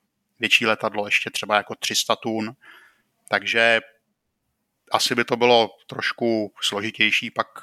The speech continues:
opravit, aby to mohlo lítat dál, kdybych přistával manuálně, ale nestalo by se mi, že prostě, eh, letadlo se rozpadne ještě ve vzduchu, protože začnu, eh, vysunovat klapky,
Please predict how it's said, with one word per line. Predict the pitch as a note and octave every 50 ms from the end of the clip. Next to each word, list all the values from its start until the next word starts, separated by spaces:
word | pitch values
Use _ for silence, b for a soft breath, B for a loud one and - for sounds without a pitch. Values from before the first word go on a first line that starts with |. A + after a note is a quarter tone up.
| - -
opravit, | G2 G2 - - G#2+ G#2 G#2 A2 G#2+ G#2+ G#2 - _ - - -
aby | A2 G2+ G2+ G#2+
to | - -
mohlo | A2+ A2 G#2 A#2
lítat | A2 A2 G2+ - A#2+ G#2+
dál, | G2+ G2+ G2 F#2+ G2+ G#2+ A#2+
kdybych | A#2 G2+ G#2 G#2+ G2+
přistával | - - B2 - - A#2 A#2 A#2 A2+
manuálně, | A2+ A#2 A#2+ B2 B2 B2 B2 B2 B2 B2+ B2 B2+ B2+ C3+ - _ _ _ _ _ _ _ _ _ _ _ _ _ _ _ _ _ -
ale | C#3+ D3 C#3+ A#2+ A#2 A#2 A#2 A#2 A#2+ A#2+ - B B B B B B B B B B B _ _ _
nestalo | A#2+ B2+ - - - C#3+ C#3+ C#3+ C#3
by | C#3+ C3+
se | - - C#3+ C3
mi, | B2+ B2 B2 A#2+ B2 A#2
že | - C3+ B2
prostě, | - - A#2+ A2+ - - - - A#2
eh, | A#2 A#2 A2+ A2+ A2+ A#2 G#2+ - - A#2+ A2 A2 G#2+ G#2 G2+ G2+ G2
letadlo | G2+ G#2+ G#2+ - A#2 A2+ A2+
se | - - B2
rozpadne | A2 G#2+ - - A#2+ A2+ A2 A2+ A2
ještě | G2+ - - A#2+
ve | G#2 G2+
vzduchu, | F#2 F#2 F#2 G#2+ G2+ - - G#2+ G#2 -
protože | - A2 - - G#2+ G2+ G#2
začnu, | G#2 G2 - - - A2 G#2+ G#2+ G#2 G2 F#2 _ -
eh, | G#2+ F#2+ F#2 F#2 F#2+ G2 F#2+ G2 _ _ _ _
vysunovat | - G2 - - A#2+ A2+ G#2+ G#2+ A2 - -
klapky, | - _ - G2 F#2+ - - _ _ - - G#2 G2+ G2+ G2+ G2+ G2 G2+ G2